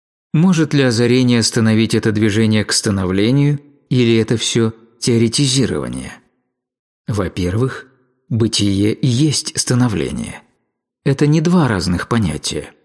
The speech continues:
Наш язык создает ошибочное разделение. Когда вы видите реку – вы на самом деле видите не застывшую реку. Вы видите изменяющуюся реку,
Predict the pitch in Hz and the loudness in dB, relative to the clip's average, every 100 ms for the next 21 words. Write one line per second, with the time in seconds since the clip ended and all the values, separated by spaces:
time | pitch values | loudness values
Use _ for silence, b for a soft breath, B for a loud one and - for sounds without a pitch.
0 | _ _ _ _ _ _ _ 127 117 101 | _ _ _ _ _ _ _ 0 2 0
1 | - 98 101 90 165 - 160 135 143 165 | 0 0 0 0 -2 0 0 0 2 2
2 | 185 - 151 - 160 151 156 - 147 147 | 0 -2 -2 0 0 0 0 0 2 2
3 | 139 135 147 85 - - 113 - _ _ | 2 2 0 0 -4 -8 -12 -16 _ _
4 | _ _ _ _ _ - 127 117 123 113 | _ _ _ _ _ -4 -2 0 0 2
5 | 117 113 107 110 107 107 143 - - - | 0 0 0 0 0 0 0 -4 -14 -16
6 | _ _ _ - 143 165 - 196 180 156 | _ _ _ -2 0 0 2 2 2 2
7 | 170 156 156 151 151 160 147 - - - | 2 2 2 0 0 0 0 -2 -8 0
8 | 143 131 139 - 165 175 - 95 78 - | 0 2 0 0 -2 -2 -2 -4 -4 -6
9 | - - - _ _ _ _ - 113 117 | -10 -14 -16 _ _ _ _ -6 0 0
10 | 104 113 113 113 127 156 110 107 101 120 | 2 0 0 0 -2 0 0 0 0 2
11 | 139 98 - 90 78 90 80 - - - | 2 0 -4 -4 -4 -4 -4 -8 -12 -20